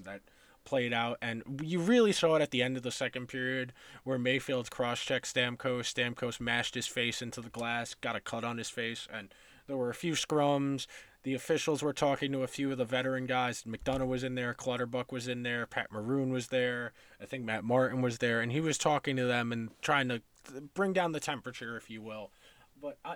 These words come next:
I don't wanna get to the officiating yet because there's still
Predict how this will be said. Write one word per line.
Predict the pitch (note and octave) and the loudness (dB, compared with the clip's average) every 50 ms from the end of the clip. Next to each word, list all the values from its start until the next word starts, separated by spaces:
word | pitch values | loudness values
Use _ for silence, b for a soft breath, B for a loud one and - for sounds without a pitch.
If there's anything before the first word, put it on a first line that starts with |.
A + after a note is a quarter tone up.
| - - | -6 -4
I | E3+ G3 | -2 -2
don't | A3 A#3 | 0 0
wanna | B3 B3 A#3+ | 0 -2 -4
get | G#3+ A3 G3 | -6 -8 -10
to | - G3 | -10 -12
the | F#3 F3 E3 | -12 -12 -12
officiating | - - F3 D3+ - E3+ D#3+ D#3 D3 C#3+ C3+ B2 | -12 -12 -14 -14 -12 -12 -10 -10 -10 -10 -10 -12
yet | A#2 A#2 B2 B2+ - _ - | -12 -12 -12 -14 -14 _ -20
because | B2+ - C3 A#2+ A2+ | -18 -18 -18 -18 -16
there's | - B2 A#2 - | -16 -18 -18 -18
still | - C#3+ C3 C3 C3 B2+ | -14 -10 -10 -10 -10 -10